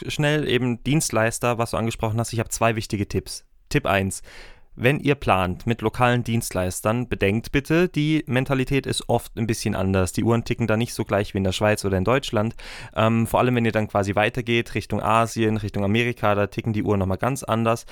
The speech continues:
In Spanien gibt's Siesta. Ähm, es gibt immer viele Nachteile, es gibt aber auch viele Vorteile. Lisa hat mir das schon mal erzählt, dass sie in Thailand, ähm, super engagierte Mitarbeiter hatte,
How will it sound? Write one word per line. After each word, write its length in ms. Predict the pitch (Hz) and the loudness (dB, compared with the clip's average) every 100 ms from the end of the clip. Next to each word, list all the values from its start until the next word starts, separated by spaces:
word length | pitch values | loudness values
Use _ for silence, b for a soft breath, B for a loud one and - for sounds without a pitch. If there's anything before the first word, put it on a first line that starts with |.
| B | B
In 80 | - | -6
Spanien 460 | - - 120 120 110 | -2 2 4 4 2
gibt's 280 | 104 - - | 0 -2 -2
Siesta. 640 | 110 143 - - 110 113 B B 110 - | 0 0 -2 2 4 4 B B -8 0
Ähm, 760 | 110 107 107 107 107 104 - - _ - | 4 4 4 4 4 2 -2 -12 _ -6
es 160 | - - | -2 0
gibt 220 | 143 - | -2 -2
immer 220 | 139 151 - | 2 2 2
viele 380 | 135 131 123 - | 2 2 2 2
Nachteile, 640 | 110 110 135 - 139 135 | 2 2 0 0 2 2
es 120 | 131 | 0
gibt 160 | - - | -2 -2
aber 120 | 98 | 0
auch 60 | 101 | 0
viele 160 | 110 | -2
Vorteile. 540 | 95 139 147 139 127 123 | 0 2 2 2 2 0
Lisa 260 | 117 120 113 | -2 -2 -2
hat 100 | 120 | -2
mir 60 | |
das 120 | 110 | -4
schon 120 | - 110 | 0 2
mal 80 | |
erzählt, 380 | 98 101 113 104 | 2 2 2 2
dass 120 | 101 - | 0 0
sie 60 | |
in 100 | 101 | -2
Thailand, 520 | - 101 95 98 95 - | 0 2 4 2 0 2
ähm, 320 | 95 95 - | 2 2 0
super 380 | 95 107 135 98 | -2 -2 2 0
engagierte 440 | 104 107 120 113 | 2 0 0 0
Mitarbeiter 520 | 123 135 120 110 - 107 | 0 2 2 0 0 -2
hatte, 280 | 110 113 | -2 -2